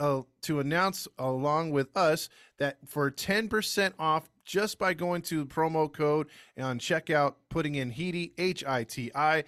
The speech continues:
Halos in the Infield abbreviated, you get that ten percent off of any purchase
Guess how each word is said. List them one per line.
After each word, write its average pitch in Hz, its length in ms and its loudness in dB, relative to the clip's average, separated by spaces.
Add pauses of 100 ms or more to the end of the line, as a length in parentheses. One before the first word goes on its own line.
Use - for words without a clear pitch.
(140)
Halos 139 320 -2
in 123 60 -6
the 120 100 -4
Infield 120 380 -4
abbreviated, 160 640 0
you 151 100 -2
get 139 280 -2
that 123 180 0
ten 139 220 -4
percent 127 320 -4
off 123 160 -6
of 107 120 -10 (120)
any 165 180 -4
purchase 139 460 -2